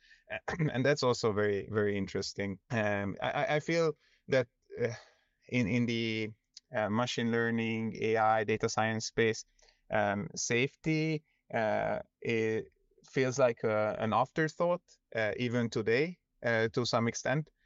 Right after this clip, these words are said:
I think we focus a lot more on innovation than on, on safety and reliability. And, um, it is because everyone is chasing the, the next thing, and that's where the money is. The safety is not where really the, the money is.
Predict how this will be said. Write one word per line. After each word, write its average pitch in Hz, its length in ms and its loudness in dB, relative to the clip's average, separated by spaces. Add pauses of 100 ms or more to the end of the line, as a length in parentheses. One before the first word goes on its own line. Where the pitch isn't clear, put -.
(160)
I 120 80 0
think 123 240 0
we 123 100 2
focus - 400 -2
a 120 60 6
lot 113 200 2
more 113 260 2
on 110 100 0
innovation 110 720 0
than 101 200 0
on, 98 260 -4
on 104 180 -4
safety 123 560 -2
and 101 180 -2
reliability. 101 800 -2 (420)
And, 113 440 0 (420)
um, 98 440 -2
it 127 180 -2
is 131 180 0
because 123 300 0
everyone 110 560 2
is 101 240 -2
chasing 107 500 -2
the, 101 180 2
the 107 140 0
next 104 360 -2
thing, 123 260 0
and 104 120 0
that's 107 200 -2
where 107 180 2
the 104 120 0
money 113 380 2
is. 104 140 -2
The 101 80 -10
safety 104 360 -2
is 101 120 -6
not 113 240 0
where 104 200 0
really 101 240 -2
the, 98 220 -2
the 104 120 -2
money 113 360 2
is. 101 180 -4